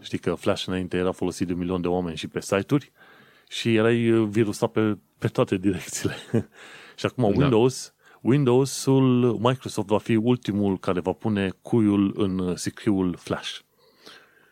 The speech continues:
Speaker 1: Game on. A fost fain cât a durat, numai că din cauza faptului că avea foarte multe găuri din asta de securitate,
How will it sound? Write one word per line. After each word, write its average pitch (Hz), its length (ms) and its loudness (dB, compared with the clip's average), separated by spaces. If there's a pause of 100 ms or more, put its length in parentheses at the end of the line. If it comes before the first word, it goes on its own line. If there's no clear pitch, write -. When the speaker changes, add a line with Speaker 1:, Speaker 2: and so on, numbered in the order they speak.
(100)
Speaker 1:
Game 104 280 2
on. 82 220 -2 (440)
A - 80 -2
fost 147 240 0
fain 117 300 0 (200)
cât - 160 -4
a 95 80 2
durat, 95 580 -2
numai 110 360 0
că 104 340 2
din 98 180 -2
cauza 101 260 0
faptului 95 320 -2
că - 80 -4
avea 95 140 0
foarte 98 280 -4
multe 90 400 -2 (160)
găuri 95 240 2
din 90 80 -4
asta 87 220 -2
de 87 100 -4
securitate, 101 880 -2